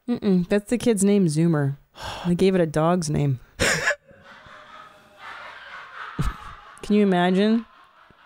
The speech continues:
Oh my God, I hate my parents too, Zoomer.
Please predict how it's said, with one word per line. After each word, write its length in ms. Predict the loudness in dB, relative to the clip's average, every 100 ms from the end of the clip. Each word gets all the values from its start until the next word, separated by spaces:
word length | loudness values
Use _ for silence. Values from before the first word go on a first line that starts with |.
| _ -10 -2
Oh 40 |
my 200 | 0 0
God, 500 | 0 0 2 2 2
I 80 | 2
hate 160 | 2
my 160 | 2 0
parents 480 | 0 0 -2 -4 -6
too, 280 | -4 -2 -2
Zoomer. 420 | -4 -4 -2